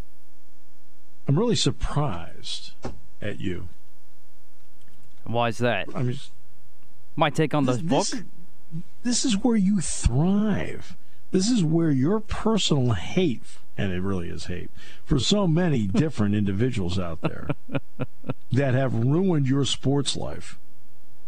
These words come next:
Speaker 1: And I'm surprised you didn't, like, grab this and run with it, because they have ruined the last twenty years of your life.
Speaker 2: If this had happened in twenty fourteen when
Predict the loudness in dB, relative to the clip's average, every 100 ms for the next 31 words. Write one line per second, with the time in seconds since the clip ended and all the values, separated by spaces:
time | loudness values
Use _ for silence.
0 | -2 -2 -2 -2 -2 -2 -2 -2 -2 -2
1 | -2 -2 -2 -2 -2 -2 -2 0 0 0
2 | 0 2 2 2 2 2 2 0 -2 -2
3 | -2 -2 0 0 0 2 0 0 0 0
4 | -2 -2 0 0 -2 -2 -2 -2 -2 -2
5 | -2 -2 -2 0 0 2 2 0 0 0
6 | 0 0 0 0 0 0 0 0 0 -2
7 | -2 -2 0 2 2 2 0 2 2 2
8 | 2 0 0 -2 -2 0 0 0 0 0
9 | 0 2 0 0 0 0 -2 -2 -2 -2
10 | 0 0 0 0 0 0 0 0 0 0
11 | 2 2 2 2 0 0 -2 0 0 0
12 | 0 0 0 0 2 2 2 2 0